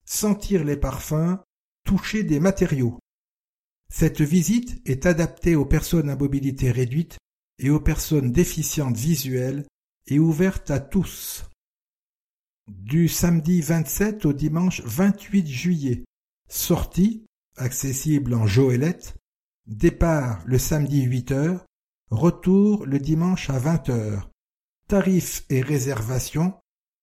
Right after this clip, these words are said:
contact arobase humaine point F R, C O N T A C T arobase U M E N point F R. Le tout en minuscule.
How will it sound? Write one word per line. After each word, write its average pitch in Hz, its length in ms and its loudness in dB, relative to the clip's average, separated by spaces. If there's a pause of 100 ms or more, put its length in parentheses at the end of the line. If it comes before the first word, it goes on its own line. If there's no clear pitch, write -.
(140)
contact 180 720 -2
arobase 147 840 -2
humaine 156 520 2
point 123 300 -2
F - 140 -6
R, 180 360 -2 (440)
C 165 320 0
O 147 160 2
N 127 400 -2
T 151 260 0
A 135 160 0
C 123 360 -2
T 190 320 -2 (220)
arobase 147 840 -2 (420)
U 196 320 6
M 151 460 -2
E 139 180 0
N 170 380 -2 (180)
point 175 340 0
F 180 220 0
R. 98 380 -8 (520)
Le 143 240 0
tout 190 220 2
en 170 140 -2
minuscule. 113 800 -6